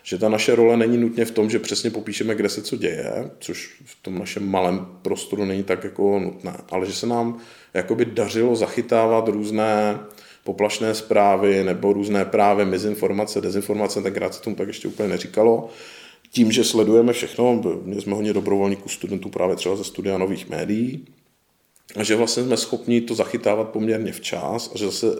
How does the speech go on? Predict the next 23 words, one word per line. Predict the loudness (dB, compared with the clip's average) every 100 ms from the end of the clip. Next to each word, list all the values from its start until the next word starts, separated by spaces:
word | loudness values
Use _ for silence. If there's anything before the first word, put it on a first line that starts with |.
| -8
s-, | -6 -4 -2 2 2 0
síla | -4 -2 4 6 6
té, | 2 2 2 -2 -16 _
toho | -2 -2
tradičního | 2 2 2 0 0 2
média | 2 2 0
České | -2 0 0
televize | 2 -2 -2 -2
může | -4 -2 0 0 -2 -18 -20 _
vlastně | -10 -6
odvysílat | -2 -2 -2 -2 2 2 2
něco | 0 -2 -2
a |
vyvrátit | 0 2 4 2 0 -6 -12
to, | -8 -10 -10 _
jo. | -6 -6 -8 -16 -18 -18 -20 _
A | -2 2 2 0 -2
my | -4
jsme | 0 2
tenkrát | 2 2 2
hodně, | 2 0
protože | -2 -4 -6 -14
už | -14